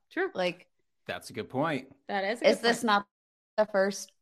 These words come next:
Speaker 2: revenge game he's had totally to himself?
Speaker 1: I think so.
Speaker 2: Mike
Speaker 1: That's
Speaker 2: Boone,
Speaker 1: right.
Speaker 2: get outta here. I just
Speaker 1: Uh,
Speaker 2: don't get it. I don't get it.
Speaker 1: <laughs> Kate, who's your scrumptious start of the week?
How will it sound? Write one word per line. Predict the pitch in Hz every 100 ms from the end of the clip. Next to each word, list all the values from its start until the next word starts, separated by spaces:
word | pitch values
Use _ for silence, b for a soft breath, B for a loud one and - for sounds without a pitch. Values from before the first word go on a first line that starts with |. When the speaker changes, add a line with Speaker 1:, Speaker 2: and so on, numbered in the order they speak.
| _
Speaker 2:
revenge | 196 196 190 190 -
game | 196 196
he's | 190 180
had | 175 175
totally | 170 175 175 175
to | 170
himself? | 180 170 175 220 - _ _ _ _ - _ _
Speaker 1:
I | 160
think | 165 165 160
so. | 220 330 269 _ -
Speaker 2:
Mike | 208 247
Speaker 1:
That's | 180
Speaker 2:
Boone, | 226
Speaker 1:
right. | 220
Speaker 2:
get | 180 196
outta | 185 170
here. | 165 170 -
I | 208
just | 233
Speaker 1:
Uh, | 185
Speaker 2:
don't | 214
get | 208 165
it. | - -
I |
don't | 185 180 175
get | 277 - - 392 - 269 269
it. | -
Speaker 1:
<laughs> | -
Kate, | 302 269 240
who's | 285 285
your | 269
scrumptious | 262 - 240 214 233
start | - 220
of | 208
the | 196
week? | 190 170